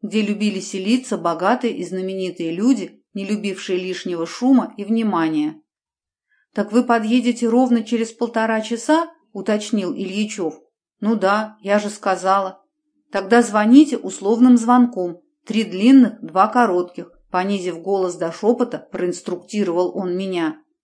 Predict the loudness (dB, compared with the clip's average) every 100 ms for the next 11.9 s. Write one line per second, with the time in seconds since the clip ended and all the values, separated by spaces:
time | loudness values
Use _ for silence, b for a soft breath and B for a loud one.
0 | _ _ _ _ 0 4 6 4 0 0
1 | -2 0 -4 0 0 2 0 -4 -10 -10
2 | _ _ _ -6 -6 -4 -6 -6 -4 0
3 | 2 0 0 -6 -10 -8 -10 _ _ _
4 | -4 -4 -2 -2 -2 -6 -6 0 0 -2
5 | -4 0 0 2 2 2 2 -4 -4 0
6 | 0 2 0 0 -8 -6 -6 -6 -10 -10
7 | _ _ _ _ _ _ -10 0 2 2
8 | 2 0 0 -4 -4 -4 -4 -4 0 2
9 | 2 0 _ _ -6 -2 -2 -2 -2 -2
10 | 2 4 4 0 -4 -2 0 0 -2 -6
11 | -6 -4 -4 -6 -6 0 2 0